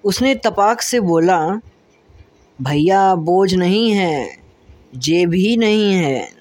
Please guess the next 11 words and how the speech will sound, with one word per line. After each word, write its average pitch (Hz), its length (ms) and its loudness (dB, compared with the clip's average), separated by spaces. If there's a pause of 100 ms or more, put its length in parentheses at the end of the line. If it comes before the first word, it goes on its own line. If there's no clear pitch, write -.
(160)
दिन 170 300 -2
का 180 120 0
सौ 175 360 -2
दो 160 220 -2
सौ 185 200 -4
कमा 165 360 -2
के 170 160 -2
घर 170 200 0
जाता 156 360 -2
हूँ। 151 460 -4 (1000)
अब 156 120 -6